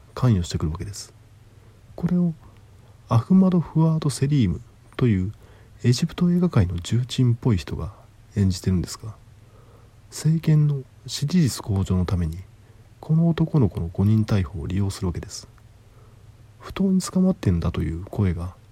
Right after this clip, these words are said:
民衆から上がっているうちは、怒りが政府に向かないので放置。その怒りが政府に向かうと、男の子を解放。ただし、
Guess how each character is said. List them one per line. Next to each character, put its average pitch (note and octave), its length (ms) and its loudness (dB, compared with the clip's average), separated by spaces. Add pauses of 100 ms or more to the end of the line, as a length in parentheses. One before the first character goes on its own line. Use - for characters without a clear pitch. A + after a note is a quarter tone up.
(260)
民 C3+ 180 4
衆 C#3 220 -2
か A#2 100 0
ら G#2+ 80 -2
上 G#2+ 80 -4
が A2+ 60 2
っ G#2+ 40 2
て - 100 -10
い - 20 -4
る F2+ 60 -4
う - 40 -6
ち - 80 -12
は、 F#2+ 160 -10 (720)
怒 B2+ 220 2
り C3 80 0
が F2+ 200 -4 (480)
政 F3+ 300 2
府 G#2+ 60 6
に F#2+ 60 4
向 F2 100 0
か E2+ 120 0
な E2+ 100 0
い E2 60 -2
の F2+ 80 -10
で - 180 -14 (380)
放 A#2+ 100 2
置。 - 340 -6 (840)
そ - 180 -2
の F3+ 120 4
怒 F3 180 2
り A#2+ 100 4
が F2 160 -4 (220)
政 C3 340 2
府 F#2+ 40 2
に F2+ 60 0
向 E2+ 80 -2
か D#2+ 140 -2
う D#2+ 80 -4
と、 D2+ 180 -10 (480)
男 G#2+ 280 0
の F2+ 80 2
子 - 100 -6
を E2+ 80 -6
解 - 240 -6
放。 F#2 240 -10 (640)
た E3 100 0
だ C#3 100 2
し、 - 200 -8